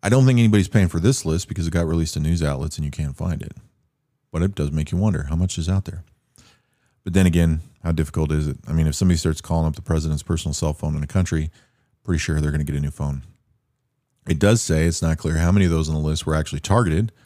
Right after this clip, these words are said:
but the possibility will do much to raise the pressure of,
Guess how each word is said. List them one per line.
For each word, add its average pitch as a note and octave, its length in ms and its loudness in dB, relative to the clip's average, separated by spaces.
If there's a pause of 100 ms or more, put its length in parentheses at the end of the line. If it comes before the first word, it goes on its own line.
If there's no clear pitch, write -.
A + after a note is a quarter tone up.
(500)
but - 80 -20
the - 80 -16
possibility A2+ 540 2
will F2+ 120 2
do G2 180 2
much F#2 260 2
to F#2+ 100 -2
raise D#2+ 200 0
the D2+ 80 -4
pressure F#2+ 480 0
of, D2 140 -4